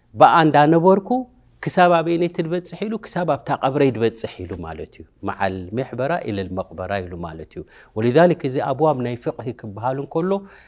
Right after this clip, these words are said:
بقليل كنرئي بلنان. عبي زخوني أرستي ورب دماني أفكسلنا. قدم نحنت مسألة كوسدو مجشا እ፣ በቲ ዝኸድዎ እውን፣ እ፣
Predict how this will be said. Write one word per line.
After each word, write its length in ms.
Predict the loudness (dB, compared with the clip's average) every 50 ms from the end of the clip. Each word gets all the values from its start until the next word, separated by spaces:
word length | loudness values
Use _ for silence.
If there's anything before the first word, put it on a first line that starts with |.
| _ _ _
بقليل 460 | -6 -6 -4 -4 -6 -2 -2 -2 -2
كنرئي 500 | -4 -8 -12 -10 -10 -8 -8 -8 -8 -8
بلنان. 580 | -10 -12 -14 -14 -14 -14 -14 -14 -14 -16 -16 -18 -8 -6
عبي 300 | -6 -4 -4 -4 -4 -6
زخوني 540 | -6 -10 -14 -14 -10 -6 -6 -6 -6 -8 _ _ _ _ _ _ -10
أرستي 500 | -8 -8 -8 -10 -12 -12 -12 -10 -10 -8
ورب 340 | -4 -2 -2 -2 -2 -2 -4
دماني 720 | -4 -4 -4 -4 -4 -4 -4 -2 -2 -4 -4 -4 -6 -10
أفكسلنا. 680 | -10 -10 -12 -14 -14 -10 -8 -6 -4 -4 -4 -6 -8 -12 _ _ _ _ _ _ _ -4 -2
قدم 300 | 0 2 2 0 0 -2 -6 -12 _ _ _ _ _ _ _ _ _ -8
نحنت 440 | -8 -4 0 0 0 0 0 -2 -4
مسألة 520 | -4 -4 -4 -6 -6 -6 -4 -4 -4 -4
كوسدو 680 | -6 -8 -8 -6 -6 -6 -6 -6 -6 -4 -4 -4 -4 -6 -12 _ _ _ _ _ _ _ _ _ _ _ _ _ _ _ _ _ _ _ _ _ _ _ _ -6
مجشا 960 | -6 -6 -6 -4 2 4 4 4 4 4 2 2 -2 -2 -4 -4 -4 -6 -10 -14 _ _ _ _ _ _ _ _ _ _ _ _ -6
እ፣ 80 | -4 0 2 2 2 2 0
በቲ 220 | 0 -2 -2 -2 -2 -4
ዝኸድዎ 500 | -4 -4 -2 0 -2 0 0 2 2 4
እውን፣ 300 | 4 4 4 2 0 0 -2 -4 -8 _ _ -16
እ፣ 140 | -12 -10